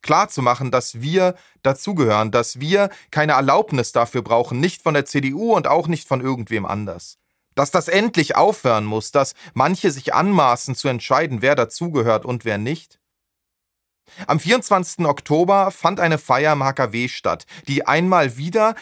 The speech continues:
genau das unterstrich. Der Titel war vierzig Jahre Initiative Schwarze Menschen in Deutschland. Der Untertitel lautete Selbstorganisation und Widerstand.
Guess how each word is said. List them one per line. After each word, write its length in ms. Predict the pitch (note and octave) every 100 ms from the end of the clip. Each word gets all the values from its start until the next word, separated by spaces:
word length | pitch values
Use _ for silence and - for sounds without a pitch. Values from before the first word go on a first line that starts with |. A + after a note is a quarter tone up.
| -
genau 320 | - C#3 D3+ F3+
das 380 | A#2+ D#3 - D#3+
unterstrich. 720 | C#3 B2 - - E2 - _ _ _ _ _ _ _ _ -
Der 120 | C3
Titel 380 | D3 A#3 E3 A2+
war 340 | A2 B2+ G#3+ _ _ _ _
vierzig 480 | - F3 G#3+ F3+ -
Jahre 520 | C#3 D#3 E3+ F#3 F#3+ _ _ -
Initiative 800 | F3+ E3 - C3+ - E3+ G3
Schwarze 420 | F#3+ - B2+ - C3+
Menschen 320 | A#2+ A#2+ C#3+
in 100 | C#3
Deutschland. 680 | B2 G2 - - F2 - _ _ _ _ _ _ _ -
Der 200 | - F3+
Untertitel 580 | B3 A3+ B2+ - G2+
lautete 600 | G#2 F#2+ G2 A2 C3+ D#3 F#3 _ _ _ _
Selbstorganisation 1300 | G2 B2 F3 - F#3+ F3 D#3+ D3+ D3 - C#3 C#3 C#3+ _
und 360 | C3+ C3+ D#3+ A2+
Widerstand. 720 | A2+ G#2+ F#2+ - F2 F2 E2+